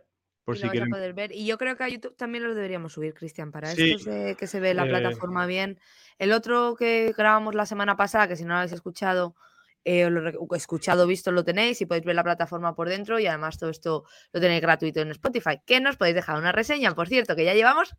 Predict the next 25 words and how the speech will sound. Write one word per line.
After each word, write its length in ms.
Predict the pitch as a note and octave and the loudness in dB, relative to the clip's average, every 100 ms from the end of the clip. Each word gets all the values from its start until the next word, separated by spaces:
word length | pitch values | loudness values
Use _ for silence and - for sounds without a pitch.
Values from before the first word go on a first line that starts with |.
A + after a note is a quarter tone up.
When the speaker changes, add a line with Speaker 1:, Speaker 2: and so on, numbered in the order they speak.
| - | -4
Speaker 2:
Cristian, 420 | B3+ D#4 E4 E4 | -2 6 6 6
ciento 260 | D4+ D4+ E4 | 0 0 2
cincuenta 280 | D#4+ C#4 A#3+ | 2 4 6
y 20 | |
cuatro, 300 | A#3+ C4 F#3 | 6 4 0
Speaker 1:
¿Cuánto? 80 | F#3+ | -2
Speaker 2:
que 80 | F#3+ | -2
lo 60 | |
vi 100 | G#3 | 2
ayer. 300 | A3+ G3+ E3+ | 2 0 0
Speaker 1:
¡Bien! 680 | A#2+ D#3+ E3+ D#3+ D#3+ D#3+ D3+ | 4 6 6 6 4 4 4
Speaker 2:
¡Eh! 800 | F4+ F4+ E4+ D#4+ D#4 D4+ C#4+ A#3 - - - | 6 8 8 8 8 8 6 2 -4 -8 0
Que 100 | C#4+ | 2
nos 100 | C#4+ | 4
ayudáis 400 | C#4+ D4 C#4+ C#4+ | 2 6 6 6
Speaker 1:
<laughs> 40 | C#4 | 2
Pues 0 | |
Speaker 2:
mucho 500 | D4 D4 - A#3 G#3+ | -4 -10 -4 2 2
y 100 | G#3 | 4
que, 160 | A3 G#3+ | 2 2
jolín, 340 | A3+ A#3 A#3 | 2 2 2
hay 80 | G3 | 2
muchas 340 | G#3 G#3+ A3+ A3 | 0 -4 -4 -2
veces 360 | A3+ B3 A#3 | -4 -2 -4
que 260 | - G3+ F3 | -2 -4 -4